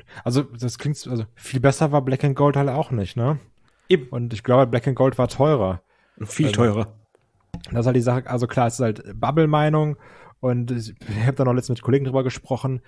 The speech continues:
Speaker 1: so, ja, Takeover, das hat ja immer geliefert, das war ja das Beste, da, das haben immer alle geguckt und hab gesagt, so, ja, aber das war halt die Bubble, das, so, das fanden wir Hardcore-Wrestling-Fans geil, ne? Und so, ja, die haben auch alle Shows ausverkauft, so, ja, aber das fanden wir harter Kern geil, ne?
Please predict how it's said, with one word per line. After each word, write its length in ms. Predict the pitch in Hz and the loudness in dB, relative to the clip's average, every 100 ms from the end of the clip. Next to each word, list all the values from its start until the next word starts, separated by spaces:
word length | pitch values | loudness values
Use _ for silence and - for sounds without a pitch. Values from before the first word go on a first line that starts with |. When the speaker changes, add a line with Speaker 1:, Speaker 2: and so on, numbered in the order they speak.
| - - | -20 -20
Speaker 1:
so, 140 | - | -10
ja, 200 | 117 127 | -6 -4
Takeover, 600 | 120 143 135 92 127 127 | -4 -4 -4 -4 -4 -2
das 140 | 120 139 | -2 -2
hat 120 | - | -2
ja 60 | 139 | -2
immer 240 | 139 139 | 0 0
geliefert, 500 | 123 131 135 - 127 | 0 -4 -4 -4 -4
das 140 | 120 | -2
war 80 | 127 | -2
ja 60 | 127 | -2
das 160 | 120 | -4
Beste, 440 | - - 131 - 135 | -4 -4 -4 -2 -4
da, 200 | 120 127 - - - | -2 -4 -6 -14 -4
das 220 | 131 - | -4 -2
haben 160 | 135 | -2
immer 160 | 139 139 | 0 0
alle 220 | 135 135 | 2 0
geguckt 360 | 117 - 139 - | 0 -8 -8 -4
und 40 | |
hab 60 | 131 | -4
gesagt, 280 | 123 123 - | -2 -4 -4
so, 120 | 127 | -4
ja, 300 | 113 127 151 | -2 -2 -2
aber 200 | 139 131 | -2 -4
das 160 | 123 127 | -4 -4
war 140 | 135 | -2
halt 140 | 147 | -2
die 40 | 123 | -2
Bubble, 280 | 147 151 135 | 0 2 0
das, 120 | 113 - | -2 -6
so, 140 | - 120 - | -10 -10 -2
das 160 | 131 - | -2 0
fanden 380 | 147 147 147 | -2 0 0
wir 180 | 127 135 | 2 0
Hardcore-Wrestling-Fans 1080 | 143 143 143 135 151 151 135 - 113 107 - | 0 -2 2 2 2 -2 -4 -2 -2 -2 -6
geil, 320 | - 92 92 | -4 -2 -2
ne? 220 | 98 139 139 - - | 0 0 -2 -12 -8
Und 100 | 120 | -8
so, 40 | - - | -8 -14
ja, 320 | - 131 147 139 | -4 0 0 0
die 100 | 131 | 0
haben 120 | 131 | -2
auch 80 | - | -2
alle 120 | 139 | -2
Shows 360 | - 143 143 | -2 -2 -4
ausverkauft, 640 | - 135 - 131 - 135 - | -4 -6 -4 -6 -4 -6 -6
so, 100 | 139 | -6
ja, 180 | 120 143 | -4 -2
aber 240 | 143 139 - - | 0 0 -2 -8
das 200 | 120 - | -6 -6
fanden 440 | - 151 147 120 | -2 0 0 -2
wir 260 | 139 165 135 | 2 2 4
harter 320 | 147 147 135 | 0 -2 -4
Kern 400 | - 156 165 156 | -2 0 0 0
geil, 320 | 120 104 92 | 2 2 2
ne? 240 | 98 143 | 0 0